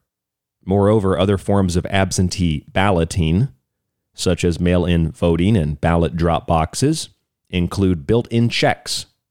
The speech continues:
to ensure security and reliability," according to fact checkers, fact checkers report. So this is the notification that I get on Twitter. "U S elections are safe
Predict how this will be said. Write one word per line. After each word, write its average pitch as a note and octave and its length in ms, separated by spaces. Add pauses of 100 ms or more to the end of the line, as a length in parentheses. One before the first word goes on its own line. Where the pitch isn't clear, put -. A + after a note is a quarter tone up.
to F#2+ 100
ensure G2 320
security A2+ 540
and G2+ 120
reliability," G2 760 (1200)
according F#2+ 400
to F2 400
fact G2+ 260
checkers, D2+ 560 (280)
fact F2 240
checkers D#2+ 360
report. D#2 520 (1080)
So - 160
this C3+ 200
is D3+ 100
the C#3 100
notification G#2+ 680
that F2+ 100
I F2 140
get E2+ 280
on D#2+ 440 (100)
Twitter. - 400 (960)
"U G#2+ 200
S - 160
elections G2+ 480
are E2 80
safe A#2+ 560